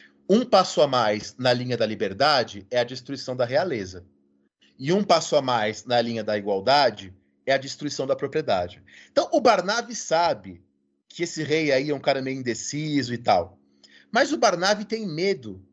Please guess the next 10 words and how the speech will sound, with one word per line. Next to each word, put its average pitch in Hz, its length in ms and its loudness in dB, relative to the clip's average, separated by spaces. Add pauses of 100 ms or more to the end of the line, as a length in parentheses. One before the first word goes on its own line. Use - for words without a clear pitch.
(160)
de, 117 160 -18
de 135 140 -8
uma 214 160 0
radicalização 170 800 -2
da 151 40 -4
revolução. 143 640 -4 (460)
Pro 233 160 6
Barnave, 160 840 2
a 135 100 -2
realeza 139 960 -2